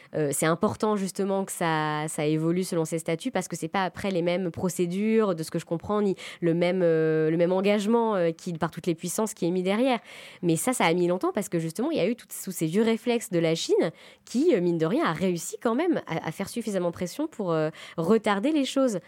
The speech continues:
Donc en fait, euh, <laughs> c'est une bonne question. Il y a des pays où on a l'impression qu'ils prennent la mesure des choses et on voit quand même,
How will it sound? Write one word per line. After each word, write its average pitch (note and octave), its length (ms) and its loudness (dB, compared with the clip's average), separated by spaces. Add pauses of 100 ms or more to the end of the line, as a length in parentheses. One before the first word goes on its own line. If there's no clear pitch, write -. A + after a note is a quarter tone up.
(340)
Donc F3+ 240 2
en F#3 100 2
fait, D4+ 400 -2
euh, G3 240 4
<laughs> - 600 -2
c'est G3 260 2
une F#3 160 0
bonne E4 220 2
question. C4+ 560 0
Il D#4 80 0
y - 20 4
a F#3 60 4
des F#3 140 0
pays A#3 440 2
où G#3+ 100 0
on F3+ 140 2
a F3+ 60 2
l'impression F3+ 340 -2
qu'ils G3+ 140 -4
prennent F3+ 220 0
la E3+ 120 2
mesure G3+ 440 -2
des G#3+ 100 0
choses A#3 300 -2
et - 20 0
on F3+ 100 0
voit E3+ 140 -2
quand F#3 100 -6
même, G3 320 0